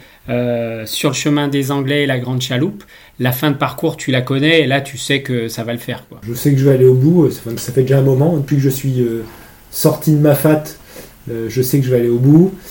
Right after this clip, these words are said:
Speaker 2: Euh, donc là maintenant c'est toute une, c'est plus une gestion de l'effort et, euh, et, euh, et de garder en tête, euh, mon objectif initial, euh, de temps, et du coup, euh, bah, j'avance, euh, je remonte des places, euh, franchement je, je fais même un,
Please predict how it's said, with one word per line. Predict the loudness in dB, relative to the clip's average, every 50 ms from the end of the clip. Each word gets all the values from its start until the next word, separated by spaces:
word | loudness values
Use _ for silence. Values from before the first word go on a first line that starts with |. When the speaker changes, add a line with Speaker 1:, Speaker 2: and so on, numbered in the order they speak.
| -20 -20 -14 -10 -8
Speaker 2:
Euh, | -6 -4
donc | -2 0 0 0 2
là | 2 2 2
maintenant | 2 2 2 0 0
c'est | 0 -2 -4
toute | -4 -4 -6 -2
une, | -2 -2 -2 0
c'est | 0 -2 -2
plus | -2 -2 -4 -4 -2 -2
une | -2 0
gestion | 2 0 0 0 0 0 0
de | 2 4
l'effort | 4 4 4 4 2 2 2 2 2 2
et, | 2 0 -2
euh, | -2 -4 -4 -6 -8 -10 -10 -12 -16 -18 -20 -20 -20 -20 _ -4 0
et, | 2 2 2
euh, | 0 -2 -2 -2 -2 -4 -4 -2
et | -2 -2 -2
de | -2 -2 -2 -2 -2 -2
garder | 0 2 2 2 2 2 2
en | 0 0
tête, | 0 0 0 0 0
euh, | 0 -4 -4
mon | -4 -6 -6 -6 -6
objectif | -4 -4 -4 -4 -4 -8 -8 -6 -6
initial, | -6 -6 -2 -2 0 0 0 0 -2 -6 -10 -14 -20 -20 -20 -20 -20 -20 -20 -14 -12
euh, | -10 -8 -8 -8 -8 -8 -8 -8 -8
de | -6 -6 -4
temps, | -2 0 2 2 2 4
et | 2 2 2 0
du | -2 -6
coup, | -8 -2 0 2 4 4 4
euh, | 4 2 0
bah, | -4 -6
j'avance, | -6 -6 -4 -2 0 2 2 2 0 0 -2 -4
euh, | -4 -4 -4 -6 -6 -8 -8 -8 -8
je | -8 -8 -8
remonte | -8 -6 -6 -6 -6 -4
des | -4 -6
places, | -2 0 0 0 2 2 2 0 0 -2 -4 -6
euh, | -6 -6 -6 -8 -8 -8 -10 -10 -12 -14 -20 -20 -20 -20 -20 -20
franchement | -12 -8 -8 -6 -4 -2 -2 -2 0
je, | 0 0 -2 -2 -2 -4 -4 -6
je | -8 -6
fais | -6 -4
même | -2 0 0 2 0
un, | 0 -2 -4 -6 -8 -8